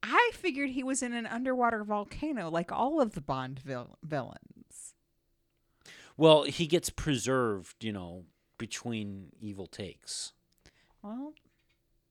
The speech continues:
Speaker 1: that would make sense
Speaker 2: I,
Speaker 1: and
Speaker 2: I mean,
Speaker 1: explain
Speaker 2: he
Speaker 1: his
Speaker 2: could,
Speaker 1: wife.
Speaker 2: he could be a, he could be part of Spectre. I won't rule that out completely, but Ernst,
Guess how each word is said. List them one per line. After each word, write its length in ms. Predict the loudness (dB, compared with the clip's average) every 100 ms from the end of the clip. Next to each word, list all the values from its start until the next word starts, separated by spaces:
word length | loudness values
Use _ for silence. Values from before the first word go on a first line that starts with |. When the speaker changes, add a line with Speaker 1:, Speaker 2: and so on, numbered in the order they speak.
| -4
Speaker 1:
that 240 | -2 0
would 120 | -4 -6 -8
make 260 | -4 -2
sense 520 | -2 0 0 -2 -4 0
Speaker 2:
I, 80 | 2
Speaker 1:
and 140 | 6
Speaker 2:
I 40 |
mean, 100 | 6
Speaker 1:
explain 280 | 4 2 2
Speaker 2:
he 60 | 4
Speaker 1:
his 80 | 6
Speaker 2:
could, 100 | 6
Speaker 1:
wife. 420 | 6 4 -2 -2
Speaker 2:
he 120 | -2
could 300 | 0 2 2
be 140 | 4 0
a, 60 | 0 -6
he 200 | -8 -4
could 240 | -2 -2
be 100 | -2
part 240 | -2 -4
of 80 | -6
Spectre. 580 | -12 -14 -18 -14 -12 -10 -10 -10
I 100 | -8
won't 220 | -8 -8
rule 200 | -6 -4
that 180 | -4 -8
out 200 | -12 -16
completely, 520 | -16 -12 -12 -10 -12 -14 -20 -20 _ _ -6
but 200 | -4 -4 -10 -20 _ _ _ _ _ _ _ _ _ _ _ _ -20 -20 -20 _ _ _ _ _ _ -8
Ernst, 400 | -8 -6 -10